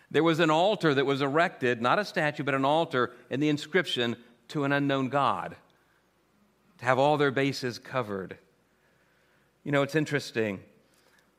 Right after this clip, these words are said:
There's so many objects that you and I can tend to worship as well. Things that we run to, things that we give ourselves to, things that we perceive will give us what we really want.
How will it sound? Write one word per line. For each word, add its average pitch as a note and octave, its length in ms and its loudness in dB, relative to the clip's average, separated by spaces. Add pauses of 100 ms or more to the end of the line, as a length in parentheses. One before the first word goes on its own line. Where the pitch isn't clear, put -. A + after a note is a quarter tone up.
There's C3+ 240 -2
so D#3+ 220 2
many D3+ 240 2
objects C3 680 2
that B2+ 160 -4
you C3 180 0
and A#2+ 140 2
I A#2 480 2
can A2 160 -4
tend A2+ 320 -4
to A#2 100 -10
worship G#2+ 720 -4 (180)
as A2+ 160 -10
well. A2 480 2 (380)
Things D#3 260 2
that D3+ 140 -2
we C#3+ 100 2
run C#3 360 2
to, C3 220 -2
things C3+ 340 0
that C#3+ 100 -2
we C#3+ 140 0
give B2+ 220 0
ourselves B2+ 580 0
to, A2+ 380 -2 (520)
things D#3 300 2
that C#3 120 0
we D#3 160 2
perceive C3+ 680 -2
will C3 120 0
give C#3 260 -2
us G#2+ 400 0
what B2+ 140 -4
we A#2+ 100 -2
really A2+ 540 -2
want. A#2 500 -4